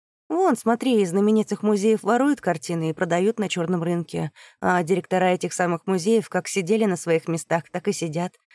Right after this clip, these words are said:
Хотя дураку ведь ясно, что рыба гниет с головы. А всякие там специалисты по предметам искусства на голубом глазу подтверждают подлинность подделок и не несут за это никакой ответственности". "Ну,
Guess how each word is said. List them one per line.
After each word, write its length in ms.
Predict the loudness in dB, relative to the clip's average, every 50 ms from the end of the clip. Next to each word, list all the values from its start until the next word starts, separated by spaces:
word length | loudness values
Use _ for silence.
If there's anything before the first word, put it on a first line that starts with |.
| _ _
Хотя 360 | _ -4 -4 -2 0 0 0 2
дураку 420 | 2 2 2 2 0 _ 0 2
ведь 220 | 2 2 0 0 0
ясно, 340 | 0 0 0 0 -2 -6
что 340 | -6 -4 0 0 2 2 2
рыба 240 | 2 0 0 0 -2
гниет 360 | -2 0 -2 0 0 0 0
с 40 | 0
головы. 640 | 0 0 2 2 2 2 0 -2 -4 -4 -6 -6 -10 _ _ _ _ _ _ _ _ -4
А 140 | -4 -4
всякие 400 | -2 -2 -4 -4 -2 0 -2 -2 0
там 200 | 2 0 0 0
специалисты 720 | -2 -4 -6 -6 -2 0 0 0 0 0 -4 -4 -6 -2
по 100 | -2 -2
предметам 540 | -2 -2 -4 -2 -2 -2 -4 -2 -2 -4 -4
искусства 560 | -4 -6 -6 -4 -4 -4 -6 -8 -6 -4 -2
на 160 | -2 -2 -2
голубом 420 | 0 0 0 0 2 2 2 2 2
глазу 300 | 2 2 2 2 0 -2
подтверждают 680 | -2 -6 -6 -2 -2 -2 -2 -2 -2 0 0 0 -2 _
подлинность 500 | -4 -4 -2 -2 0 -2 0 -2 -2 -4 -2
подделок 600 | -2 -2 -2 -2 -2 -2 -2 -2 -2 -4 -8 -12 _ _ _ _
и 100 | -2 0
не 120 | 2 2
несут 360 | 4 4 2 2 0 -2 -4 -2
за 120 | 0 0
это 220 | 0 0 0 2 0
никакой 460 | 0 2 0 -2 -2 0 0 0 0
ответственности". 960 | 0 0 -2 -4 -2 -4 -6 -6 -4 -4 -2 -4 -6 -8 -8 -8 -8 -8 -8 _ _ _ _ _ _ _ _ _ _ _ _ _ _ -6
"Ну, 380 | -2 -2 0 0 0 -2 -4